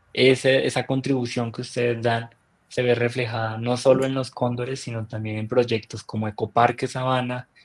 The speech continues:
como el oso andino y, y todo el cuidado que tenemos de, que es, que requiere el parque de los animales y demás.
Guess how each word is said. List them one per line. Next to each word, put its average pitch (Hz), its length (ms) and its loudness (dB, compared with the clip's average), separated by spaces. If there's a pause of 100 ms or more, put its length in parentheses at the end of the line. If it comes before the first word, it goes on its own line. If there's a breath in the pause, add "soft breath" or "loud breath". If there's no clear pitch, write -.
(160 soft breath)
como 113 240 -6
el 104 120 -4
oso 113 220 0
andino 123 420 -4
y, 110 340 -6 (320 loud breath)
y 123 140 -4
todo 139 260 8
el 139 160 0
cuidado 117 420 4
que 123 100 -8
tenemos 113 400 -6
de, - 420 -6
que 120 140 -2
es, 113 140 -6
que 123 140 4
requiere 113 460 0
el 113 100 -8
parque 113 440 0
de 113 60 -2
los 113 200 -6
animales 110 580 -6
y 110 60 -6
demás. 107 460 -6